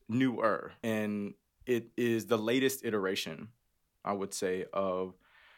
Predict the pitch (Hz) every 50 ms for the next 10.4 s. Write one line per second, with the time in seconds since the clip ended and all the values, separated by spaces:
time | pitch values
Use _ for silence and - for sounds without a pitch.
0 | - _ _ _ _ - - - 127 123 131 135 135 131 123 - - 113 - -
1 | - 120 110 107 110 113 110 110 - - 107 104 101 98 104 107 110 107 - -
2 | 113 107 104 101 - 110 101 104 110 104 - - - - 113 104 101 98 95 92
3 | 95 95 92 - _ - - - - 113 104 101 101 101 101 98 98 98 92 -
4 | - - 113 117 123 123 127 131 120 107 101 101 101 101 101 101 98 98 98 98
5 | 95 92 87 - - - - 113 - 107 98 95 92 95 98 95 95 92 92 92
6 | 92 90 92 90 - - _ _ _ _ _ _ _ - 117 117 110 110 107 101
7 | 98 98 98 98 95 - - - - - 92 92 92 90 90 - - - - -
8 | - - _ _ _ _ _ _ - 95 107 104 98 92 92 87 - - _ _
9 | _ - - _ _ _ _ - - - - 123 123 127 131 120 - - - -
10 | - 110 104 101 98 95 90 -